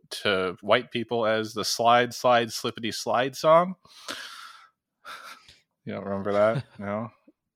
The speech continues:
Speaker 2: Uh,
Speaker 1: I'm still,
Speaker 2: vaguely, yeah.
Speaker 1: I'm flabbergasted by All, All for One.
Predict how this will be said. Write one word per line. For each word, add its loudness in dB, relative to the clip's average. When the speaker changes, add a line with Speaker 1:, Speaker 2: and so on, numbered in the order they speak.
Speaker 2:
Uh, 6
Speaker 1:
I'm 10
still, 10
Speaker 2:
vaguely, 6
yeah. 10
Speaker 1:
I'm 4
flabbergasted 4
by 2
All, 2
All 0
for -8
One. 0